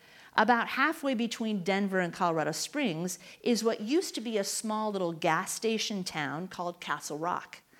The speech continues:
It was a town you just usually passed through. But this area had a tendency to get the worst of any snowfall, and this time was no different. The interstate closed down at Castle Rock. The snowfall was so bad,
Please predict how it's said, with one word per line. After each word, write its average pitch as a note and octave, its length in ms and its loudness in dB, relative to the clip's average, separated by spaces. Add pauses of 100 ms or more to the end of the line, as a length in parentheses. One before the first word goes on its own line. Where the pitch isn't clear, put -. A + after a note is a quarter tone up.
(800)
It C4 120 8
was B3+ 160 4
a A#3 60 0
town E4 380 0
you A3 100 4
just G3 320 -2
usually F3+ 260 -2
passed C#3 440 -6
through. D3 280 -6 (600)
But A3+ 160 4
this F4+ 240 4
area F3+ 300 6
had G3 160 4
a G3 60 4
tendency C4+ 480 0
to G#3+ 80 0
get G3+ 200 0
the F#3 80 2
worst A3+ 400 4
of G3+ 100 -2 (100)
any B3+ 220 4
snowfall, D3+ 640 -4 (240)
and G#3 180 4
this C#4 220 0
time G#3 280 -2
was E3+ 200 -2
no E3 340 0
different. D#3 560 -2 (500)
The G#3 100 -2
interstate C4+ 600 4
closed G#3+ 520 4
down F#3+ 420 2
at D#3+ 200 -4
Castle D3 420 0
Rock. D3 420 0 (160)
The F3+ 100 2
snowfall A3+ 680 2
was G#3+ 120 -2
so E3+ 420 0
bad, D#3 440 0